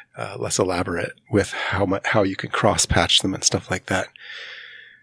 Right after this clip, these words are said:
So yes, but no, not really. Although I love the,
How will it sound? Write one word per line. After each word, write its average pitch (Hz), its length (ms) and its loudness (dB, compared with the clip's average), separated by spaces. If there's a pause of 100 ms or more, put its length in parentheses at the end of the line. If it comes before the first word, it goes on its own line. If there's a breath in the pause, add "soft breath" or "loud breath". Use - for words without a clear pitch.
(640 loud breath)
So 185 240 8
yes, 175 540 6
but - 220 6
no, 131 600 6
not 113 360 4
really. 107 440 0
Although 127 340 8
I 101 160 0
love 104 840 4
the, 104 580 2